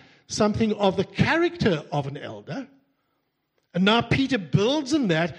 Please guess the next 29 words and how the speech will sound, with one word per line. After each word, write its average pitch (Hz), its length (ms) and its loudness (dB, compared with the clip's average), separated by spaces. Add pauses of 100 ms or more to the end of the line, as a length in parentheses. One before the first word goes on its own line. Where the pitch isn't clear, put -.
(160)
and 190 100 -6
speaks - 360 -4
about 202 320 0
the 233 60 -12
conduct 302 760 -2 (300)
of 156 180 0
an 135 140 -6
elder. 131 360 -6 (1200)
And 240 100 4
he 254 80 4
says, 254 340 2
"Being 277 380 2
an 349 120 0
elder 214 720 0 (260)
is - 180 -2
far 311 340 2
more 240 640 2
about 233 580 -2
being 269 500 -2 (200)
who 269 260 2
you 247 360 0
are. 254 640 2 (440)
It's - 160 -18
far 240 200 0
more 262 180 2
about 254 360 0
who 262 120 2
you 247 280 -2
are 214 460 0